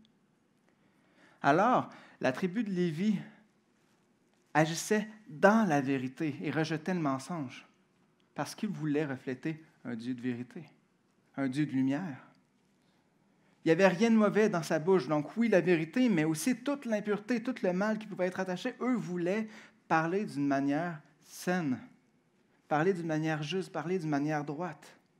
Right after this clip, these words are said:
Ils recherchaient la paix et la droiture. Il était intègre. Et par son intégrité, il avait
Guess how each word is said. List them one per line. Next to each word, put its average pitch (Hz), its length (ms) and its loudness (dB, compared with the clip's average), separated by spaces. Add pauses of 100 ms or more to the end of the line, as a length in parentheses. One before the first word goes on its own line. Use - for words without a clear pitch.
(1800)
Ils 170 160 0
recherchaient 208 680 2 (280)
la 151 160 4
paix 190 360 0 (500)
et 135 100 -4
la 143 100 0
droiture. 139 580 -4 (2000)
Il 185 280 -4
était 147 600 -6
intègre. 139 540 -8 (1900)
Et 147 100 -2
par 180 300 2
son 147 220 -4
intégrité, 147 760 -4 (360)
il 143 120 -2
avait 151 420 -2